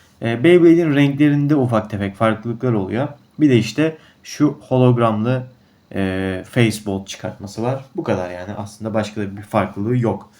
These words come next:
Earl Beyblade'lerden. Şu an dönüş görüntüsüne bakmış olduk. Dönüş süresinde ben videodan sonra bakıp buraya yazarım. Bu şekildeydi.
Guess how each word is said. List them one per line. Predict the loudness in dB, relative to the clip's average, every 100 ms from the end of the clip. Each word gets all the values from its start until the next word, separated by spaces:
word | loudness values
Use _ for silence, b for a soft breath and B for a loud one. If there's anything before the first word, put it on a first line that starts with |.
| b b b
Earl | -4 -4 -4
Beyblade'lerden. | -8 -10 -12 -8 -8 -4 -6 -8 b b b
Şu | -12 -2 0
an | 0 -2 -8 -2
dönüş | 0 0 2
görüntüsüne | 2 2 0 0
bakmış | 2 2 -2 -4
olduk. | -4 -4 -10 -6
Dönüş | -2 -2 -2
süresinde | -4 -6 -6 -4
ben | -2 -2
videodan | -6 -4 -6
sonra | -6 -10 -10 -12 -16 b b b b
bakıp | -4 -2 -6 -6
buraya | -2 -2 0
yazarım. | 0 0 0 -2 -8 _ _ _ -8
Bu | -6
şekildeydi. | -2 -2 -2 -4 -2 -4 -6